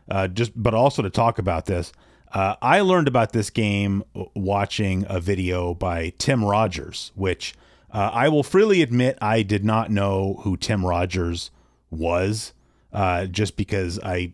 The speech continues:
you know, I'm just out of the loop on, like, everything. Like, I don't really watch a lot of gaming content on YouTube.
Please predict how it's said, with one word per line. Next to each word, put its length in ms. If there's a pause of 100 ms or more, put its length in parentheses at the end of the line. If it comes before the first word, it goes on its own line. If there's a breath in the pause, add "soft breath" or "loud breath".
you 120
know, 200
I'm 160
just 180
out 200
of 60
the 60
loop 340
on, 160
like, 220
everything. 540
Like, 140
I 60
don't 200
really 260
watch 340
a 60
lot 160
of 80
gaming 320
content 520
on 180
YouTube. 520